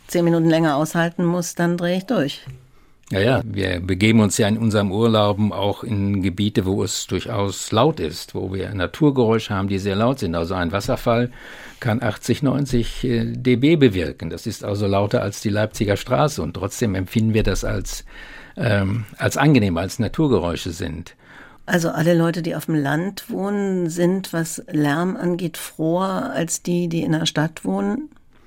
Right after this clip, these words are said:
Speaker 2: Hm, das kann man nicht unbedingt sagen. Wir haben natürlich auch den, ähm, Lärm durch die Agrarbetriebe. Also auch da gibt es natürlich, äh, Lärmquellen. Aber insgesamt kann man schon sagen, die,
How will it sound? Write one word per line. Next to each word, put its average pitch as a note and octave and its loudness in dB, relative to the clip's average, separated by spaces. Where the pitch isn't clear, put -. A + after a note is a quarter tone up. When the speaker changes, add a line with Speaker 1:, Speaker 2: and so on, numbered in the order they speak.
Speaker 2:
Hm, G#2 4
das G#2+ 0
kann D3 4
man D3 4
nicht D3 0
unbedingt D3 2
sagen. B2+ 2
Wir F#2+ 0
haben G#2+ 2
natürlich A#2 0
auch A2+ -2
den, A2 2
ähm, A2 -2
Lärm G#2 2
durch G#2+ -2
die G#2+ 2
Agrarbetriebe. G2 2
Also E2+ -6
auch F#2 -8
da G2 2
gibt B2 0
es F2+ -2
natürlich, F2+ -6
äh, F#2 -4
Lärmquellen. D#2+ -4
Aber G#2+ 0
insgesamt A2 4
kann G#2+ 0
man F2+ -2
schon F#2 -4
sagen, E2+ 0
die, F2 -6